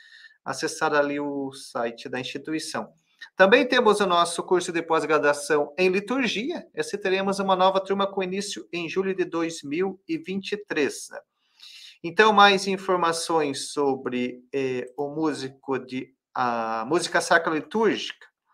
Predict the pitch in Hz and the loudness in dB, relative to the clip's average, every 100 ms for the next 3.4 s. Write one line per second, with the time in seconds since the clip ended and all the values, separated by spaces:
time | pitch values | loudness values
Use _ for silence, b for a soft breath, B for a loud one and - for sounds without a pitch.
0 | b b b b b b - 123 143 147 | b b b b b b -20 -6 2 4
1 | 135 220 226 294 233 202 180 123 117 - | 4 2 0 0 0 -2 2 2 2 -2
2 | 151 143 135 123 - - 156 151 - 165 | -2 2 2 0 -6 -2 -2 -2 -4 -4
3 | 165 185 143 135 | 0 2 4 2